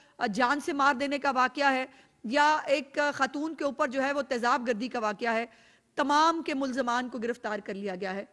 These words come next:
और चौबीस घंटे के अंदर अंदर तमाम मुलजमान गिरफ्तार भी हो चुके हैं और इसकी तमाम रिपोर्ट वज़ीर आला पंजाब खुद इसकी निगरानी भी कर रही हैं और इसको देख भी रही हैं। अ, जो, अ, अशियाए खुर्दो नोश है, आपको पता है कि रमज़ान की आमद है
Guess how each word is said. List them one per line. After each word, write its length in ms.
और 240
चौबीस 560
घंटे 360
के 120
अंदर 380
अंदर 280
तमाम 320
मुलजमान 460
गिरफ्तार 420
भी 100
हो 140
चुके 280
हैं 120
और 120
इसकी 240
तमाम 400
रिपोर्ट 320
वज़ीर 300
आला 160
पंजाब 600
खुद 340
इसकी 200
निगरानी 420
भी 80
कर 160
रही 200
हैं 180
और 440
इसको 360
देख 300
भी 80
रही 160
हैं। 180
अ, 240
जो, 500
अ, 240
अशियाए 380
खुर्दो 340
नोश 320
है, 260
आपको 240
पता 240
है 100
कि 100
रमज़ान 440
की 100
आमद 280
है 160